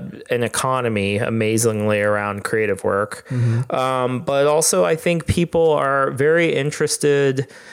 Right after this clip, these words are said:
Speaker 1: in sort of, I don't know, like, I, I think it's a sort of omnivorous time as far as there's so much out there. And I think that people are sort of looking for filters. They're looking for, like, sort of trusted people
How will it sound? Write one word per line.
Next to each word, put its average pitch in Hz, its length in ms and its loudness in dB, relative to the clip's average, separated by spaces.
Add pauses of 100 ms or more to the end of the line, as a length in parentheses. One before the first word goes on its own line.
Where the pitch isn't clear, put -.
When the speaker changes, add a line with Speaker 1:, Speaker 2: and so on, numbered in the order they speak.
(260)
Speaker 1:
in 143 720 0
sort 147 380 2
of, 131 460 2 (1040)
I 117 120 -2
don't 120 160 0
know, 117 220 0
like, 107 280 0
I, 82 160 -8
I - 140 -2
think 147 260 -4
it's 147 200 0
a 131 120 2
sort 139 320 2
of 123 360 0 (200)
omnivorous 131 840 0
time 127 560 -2
as 117 160 -2
far 123 360 0
as 113 500 0
there's 127 320 0
so 143 260 0
much 139 300 -2
out 120 280 0
there. 117 680 0
And 123 160 0
I 123 100 -2
think 127 360 -4
that 120 340 0
people 127 400 2
are 120 140 2
sort 131 280 2
of 120 160 2
looking 123 540 0
for 113 760 0
filters. - 800 0
They're 123 180 2
looking 123 340 0
for, 117 220 0
like, 107 260 0
sort 117 240 0
of 107 100 0
trusted 113 680 -2
people 107 760 0